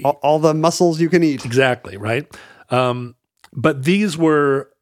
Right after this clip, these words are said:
Speaker 2: uh, the Nez Perce were, were even into the mid nineteenth century, still kind of, uh, preserving this, this, um,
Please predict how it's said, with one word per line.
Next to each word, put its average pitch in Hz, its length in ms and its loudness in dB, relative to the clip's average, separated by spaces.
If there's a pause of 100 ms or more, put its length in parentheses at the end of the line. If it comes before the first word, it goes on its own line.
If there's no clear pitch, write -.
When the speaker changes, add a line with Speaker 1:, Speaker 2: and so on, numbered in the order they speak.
(580)
Speaker 2:
uh, 147 100 -6
the 143 160 -2
Nez 190 260 0
Perce - 360 0
were, 160 380 2
were 143 580 0 (440)
even 214 360 2
into 170 580 0
the 131 160 0
mid 156 680 0 (380)
nineteenth 139 540 -2
century, - 800 -6 (680)
still 190 600 2
kind 147 320 0
of, 143 260 -6 (840)
uh, 139 160 0
preserving 143 760 0
this, - 460 -2 (1700)
this, 135 480 0
um, 135 460 0